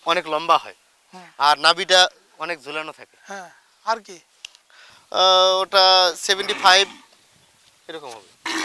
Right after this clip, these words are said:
Speaker 1: আর এটা ধরো যে নাইনটি পর্যন্ত আছে, এটা।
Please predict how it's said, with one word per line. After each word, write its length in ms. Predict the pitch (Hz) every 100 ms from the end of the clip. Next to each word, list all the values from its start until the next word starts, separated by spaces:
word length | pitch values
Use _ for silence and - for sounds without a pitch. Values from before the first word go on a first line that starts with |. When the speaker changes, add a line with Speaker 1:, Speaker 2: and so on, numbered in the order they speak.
| - 160
Speaker 1:
আর 80 | 156
এটা 200 | 165 170
ধরো 200 | 165 170
যে 160 | 156 165 165 156
নাইনটি 280 | 160 156
পর্যন্ত 260 | 151 151 147
আছে, 220 | 117 - - - - - 277 269 - _ 123
এটা। 120 | -